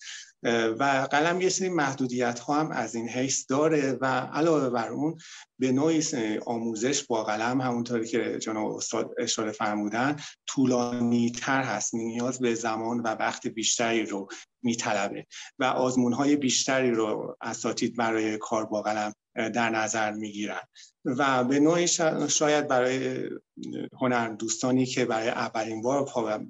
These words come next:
به، به این عرصه می‌ذارن، اه،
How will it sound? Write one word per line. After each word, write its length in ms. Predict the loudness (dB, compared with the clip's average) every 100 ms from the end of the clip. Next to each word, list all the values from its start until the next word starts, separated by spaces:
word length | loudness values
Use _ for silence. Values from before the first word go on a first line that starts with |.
| -8
به، 120 | -8
به 160 | -6
این 200 | -6 -6
عرصه 400 | -4 -2 -2 -2
می‌ذارن، 720 | -2 -2 -2 0 2 2 2 0 -4 -12 -14 -20 _ 0
اه، 540 | 2 2 2 0 0